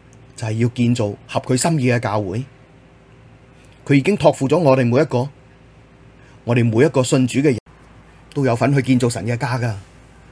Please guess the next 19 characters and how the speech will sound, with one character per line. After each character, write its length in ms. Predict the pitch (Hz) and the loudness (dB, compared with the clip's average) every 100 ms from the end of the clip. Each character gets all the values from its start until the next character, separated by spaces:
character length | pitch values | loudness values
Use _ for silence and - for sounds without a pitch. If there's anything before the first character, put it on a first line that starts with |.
| - - - - - - - - - - - | -20 -20 -20 -20 -20 -20 -20 -20 -20 -20 -12
你 180 | 107 117 | -4 -2
願 180 | 117 107 | -2 -2
唔 20 | |
願 220 | 98 110 | -6 -6
意 280 | 113 123 120 - - - - | -2 -4 -4 -14 -20 -20 -16
承 260 | - 107 | -8 -6
接 120 | 117 135 | -4 -2
起 100 | 139 | 0
呢 100 | 156 | 2
個 100 | 135 | 4
託 180 | 127 | 2
付 220 | 127 120 123 | 0 -4 -4
呢？ 140 | 156 - - - - - - - - - - - - - - - - - - - - - - - - - | -6 -14 -20 -20 -20 -20 -20 -20 -20 -20 -20 -20 -20 -20 -20 -20 -20 -20 -20 -20 -20 -20 -20 -20 -20 -16
而 60 | 98 | -2
家 120 | 160 | -2
呢 80 | 175 | 0
個 80 | |
時 180 | 147 113 | -2 -2
代 280 | 110 117 117 | -2 -2 -4